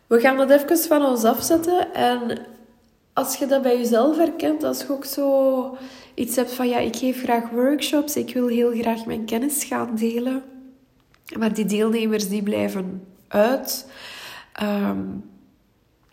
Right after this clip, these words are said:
ja, dan wil ik jou daar graag een paar tips voor meegeven. Ik zei het, het is uit mijn eigen ervaring wat ik zelf tot hiertoe al geleerd heb.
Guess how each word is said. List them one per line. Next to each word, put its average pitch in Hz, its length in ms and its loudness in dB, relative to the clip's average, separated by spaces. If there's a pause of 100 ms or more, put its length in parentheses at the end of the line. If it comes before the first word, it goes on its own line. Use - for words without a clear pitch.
(140)
ja, 208 220 -2
dan 208 140 -2
wil 208 100 2
ik 208 120 -2
jou 208 160 -4
daar 208 180 0
graag 208 580 -4
een 220 140 -6
paar 208 220 -6
tips - 280 -2
voor 240 240 -4
meegeven. 233 580 -4
Ik 220 100 -4
zei - 140 -8
het, 226 100 -6
het 220 140 -6
is 220 120 2
uit 220 180 2
mijn 208 260 -4
eigen 240 320 0
ervaring 226 580 0
wat 226 180 -2
ik 202 120 -4
zelf 240 420 -2
tot 220 200 -8
hiertoe 220 460 -2
al 208 160 -6
geleerd 208 560 -4
heb. 320 160 2